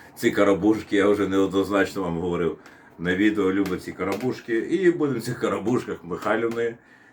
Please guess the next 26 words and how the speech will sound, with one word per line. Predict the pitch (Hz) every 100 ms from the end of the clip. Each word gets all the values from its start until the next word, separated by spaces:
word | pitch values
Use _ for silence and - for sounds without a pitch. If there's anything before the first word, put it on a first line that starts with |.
| -
Я | 82
в | 85
неї | 95 95 85
трішки | - 85 80 - 92
віджав. | 87 85 101 120 120 - - -
Нехай | 90 98 92
вона | 87 87 87
мене, | 85 82 82 73 71
ну, | 76 71 67
вибачить, | 98 90 85 87 80 78
але | 73 71 - _ _ _
вона | 92 85
також | - 76 - -
любить | 73 69
бастурму. | 69 69 85 85 101 - - - - - - _ _
І | 127
тому | 127 127 120 - _ _ _ _ 85
будемо | 101 107 92
робити | 92 92 87 90 85 _
в | 71 80
ній. | 76 69 - - - _ _ _ _ - - - - - - - - _ _ _ _ _
Так, | 98 87
що | - 135
ми | 127
робимо? | 101 85 82
Беремо | 110 139 160 151